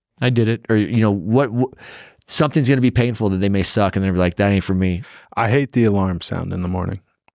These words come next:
Speaker 2: I will say that. Like, I hate when that alarm
Speaker 1: Four thirty?
Speaker 2: rings, four fifteen.
Speaker 1: Oh, 'cause you're out the
Speaker 2: 'Cause
Speaker 1: door at
Speaker 2: I'm out the
Speaker 1: four thirty.
Speaker 2: door at four thirty.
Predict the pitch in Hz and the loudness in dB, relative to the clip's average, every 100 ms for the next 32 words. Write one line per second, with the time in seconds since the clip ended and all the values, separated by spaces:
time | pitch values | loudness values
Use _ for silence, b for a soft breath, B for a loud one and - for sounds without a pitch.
0 | _ - 104 104 95 101 98 92 87 - | _ -2 0 2 0 0 2 2 0 0
1 | 95 92 95 95 95 - 101 95 - _ | 0 2 2 2 0 0 0 0 -2 _
2 | _ _ _ 104 98 90 90 92 95 92 | _ _ _ -2 0 0 -2 -2 -2 -2
3 | 92 98 - 92 101 98 98 92 92 - | -2 -4 -2 0 2 2 2 0 -2 -6
4 | - - - 107 95 87 - 104 95 - | -10 -8 -2 -2 -2 -6 -2 -2 -2 -6
5 | _ - 92 90 80 95 101 - 113 110 | _ -6 -2 -2 -4 -4 -2 0 0 0
6 | 104 90 85 92 101 95 - 107 104 110 | 0 0 -2 0 0 0 -2 -8 -8 -8
7 | 104 110 | -10 -12